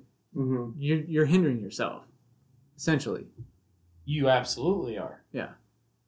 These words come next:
Speaker 2: So
Speaker 3: Um, like, how much are you missing out on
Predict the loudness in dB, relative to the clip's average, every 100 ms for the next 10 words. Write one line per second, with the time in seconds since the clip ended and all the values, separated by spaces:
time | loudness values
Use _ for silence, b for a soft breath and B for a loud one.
0 | _ _ -2 2 2 2 -2 -6 -14 -18
1 | -16 -14 -12 -4 -2 -2 -6 -18 _ _
2 | _ _ _ _ -8 0 2 2 2 2
3 | 2 0 0 4 4 4 2 0 -4